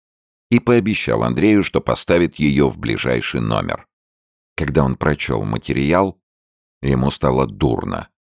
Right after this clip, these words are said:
Ведь это он послал Ельцова на встречу с человеком, который якобы должен передать материал по ереванскому делу. За это он к празднику получил трудовик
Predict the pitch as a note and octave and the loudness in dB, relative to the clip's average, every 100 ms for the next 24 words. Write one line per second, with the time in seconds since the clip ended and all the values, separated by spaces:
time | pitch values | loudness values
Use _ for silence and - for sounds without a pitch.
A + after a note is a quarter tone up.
0 | _ _ _ - C#2+ C3 A2+ B2 G#2+ C2+ | _ _ _ -4 0 2 4 4 4 2
1 | C2 - C#2 A#1+ G#1 A#1 C#2 - C#2 G#1 | -2 0 0 0 0 0 0 0 -2 0
2 | G#1+ A#1+ - C2 B1 - G1+ - - B1 | -2 -4 -2 -2 -2 -4 -8 -8 -4 -2
3 | B1+ D#2 - A#1 A1+ A1 A1+ G#1 D#2 D2+ | 0 0 -2 -4 -4 -4 -4 -2 0 0
4 | B1+ - E2+ D2+ D2 - B1+ - A1 G#1 | -2 -6 0 2 2 0 -4 -4 -6 -2
5 | C2 - B1+ - A#1+ G#1 C#2 C#2 C2+ A#1 | -2 -2 -4 -4 -6 0 0 0 -2 -4
6 | A1 A1 G#1+ A#1+ A#1 - B1 A#1+ G1+ A1+ | -2 -2 0 -2 -2 -4 -4 -4 -2 -2
7 | G1+ G1+ _ _ _ _ _ _ _ _ | -2 -8 _ _ _ _ _ _ _ _
8 | - D#2+ F#2+ A2+ B1+ B1+ B1+ - - D#2+ | -2 0 2 0 0 0 -2 -6 -2 0
9 | E2+ D2+ - - B1 A#1+ - D2+ D2 - | 0 -2 -4 -4 -2 -4 -2 -2 -2 -4
10 | - C#2+ C#2 B1 G#1 - | -6 0 2 0 -2 -8